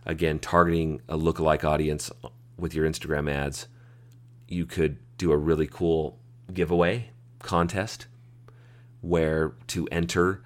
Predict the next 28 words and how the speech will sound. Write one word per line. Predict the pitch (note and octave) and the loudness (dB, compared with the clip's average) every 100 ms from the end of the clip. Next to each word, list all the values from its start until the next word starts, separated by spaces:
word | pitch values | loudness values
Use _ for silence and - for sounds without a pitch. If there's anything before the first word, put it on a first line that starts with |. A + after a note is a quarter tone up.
| - - - | -20 -20 -18
people | - F2 E2 | -8 -4 -2
have | E2 E2 | -2 -6
to | D#2 | -2
do | E2 | 0
a | |
few | D#2+ F2 | 0 -2
things. | E2 F#2 B2 B2+ - - - - - | -2 0 -2 -4 -12 -20 -20 -20 -6
And | D#2+ | -2
one | D#2+ E2+ | 2 2
of | E2 | 4
those | E2 E2 | 4 4
is | F2 E2+ | 2 2
they | D2+ | 0
need | D#2 | 0
to | D#2+ | -4
follow | - D#2+ D#2+ D2+ | 2 4 4 4
you | D#2 D2+ D2+ D2+ | 0 0 0 0
on | D2 D2+ | -2 -2
Instagram. | D2+ - - C2+ B1 D2 - | -4 -6 -8 -8 -8 -14 -16
I | - | -6
think | E2+ D2 | -6 0
that's | D#2 - | -2 -2
a | |
very | D2 D#2+ D2+ | -2 0 0
common | C#2+ - E2 D#2+ E2 | -2 -2 0 2 2
approach. | D#2+ - E2+ F2 - | -2 -2 0 0 -4
You've | E2 | -10
probably, | - D2+ D2 D2+ D2+ D#2 | -6 -6 -6 -6 -6 -8